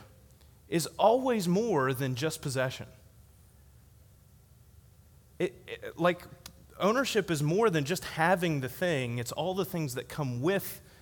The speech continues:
the thing that we buy or the own, the possessions that we have, the things that we seek after. And if not careful, the things that we own and the things that we work to own are gonna end up owning us.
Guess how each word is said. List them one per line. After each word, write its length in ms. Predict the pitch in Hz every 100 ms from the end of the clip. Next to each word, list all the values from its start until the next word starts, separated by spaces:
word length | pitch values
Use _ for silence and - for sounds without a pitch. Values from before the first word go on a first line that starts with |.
| - -
the 100 | 131
thing 560 | 135 135 120 107 104 104 110
that 140 | 113
we 80 | 110
buy 300 | 107 104 98
or 80 | 98
the 160 | 98 107
own, 260 | 104 101
the 60 | 101
possessions 480 | 127 120 110 117 104
that 100 | 104
we 100 | 104
have, 180 | 101
the 80 | 104
things 260 | - 123 107
that 100 | -
we 80 | 104
seek 280 | - 104
after. 400 | 104 92 - - - - - - - - - -
And 100 | 151
if 140 | 165
not 320 | 170 139 -
careful, 480 | - 254 311 135 123
the 100 | 123
things 240 | 160 165
that 140 | 147 -
we 160 | 127
own 400 | - 185 214 175
and 120 | 127 123
the 60 |
things 280 | 117 143 127
that 100 | 120
we 100 | 117
work 340 | 104 156 240 -
to 140 | -
own 320 | 101 101 110
are 120 | - 113
gonna 220 | 143 -
end 160 | 135 123
up 100 | -
owning 260 | 123 113 113
us. 460 | 202 - - -